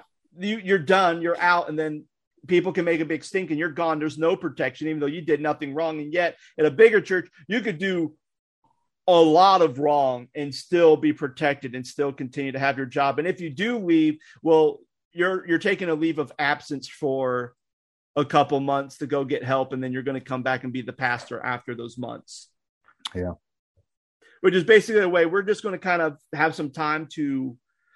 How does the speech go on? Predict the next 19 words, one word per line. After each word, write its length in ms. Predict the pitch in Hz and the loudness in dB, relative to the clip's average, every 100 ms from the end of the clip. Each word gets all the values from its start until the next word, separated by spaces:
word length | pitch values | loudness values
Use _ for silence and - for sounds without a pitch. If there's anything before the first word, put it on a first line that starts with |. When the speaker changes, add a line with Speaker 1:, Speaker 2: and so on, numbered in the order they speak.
| _ _ | _ _
Speaker 1:
cover 320 | - 175 170 170 | 0 2 2 2
it 80 | |
up. 160 | 165 165 | 2 2
Hopefully 300 | 165 160 156 | -2 0 -2
everyone 300 | 143 147 139 | -2 -6 -10
forgets. 540 | 143 131 196 202 190 | -12 -6 -2 -2 -4
We'll, 320 | 160 139 131 - _ _ _ | -4 -4 -4 -12 _ _ _
we'll 140 | 135 131 | -8 -8
spin 400 | - 208 202 190 | -8 -10 -8 -6
this. 320 | 185 180 - | -6 -6 -4
We'll 320 | 135 127 - _ _ _ _ _ _ _ _ _ - | -4 -4 -10 _ _ _ _ _ _ _ _ _ 4
put 140 | 165 | 6
a 40 | 143 | 6
fresh 300 | 180 147 - | 4 0 0
coat 180 | 151 | -4
of 100 | 143 | -4
paint 240 | - 208 202 | -4 -4 -2
on 160 | 180 | -2
this. 360 | 175 170 165 | -4 -6 -8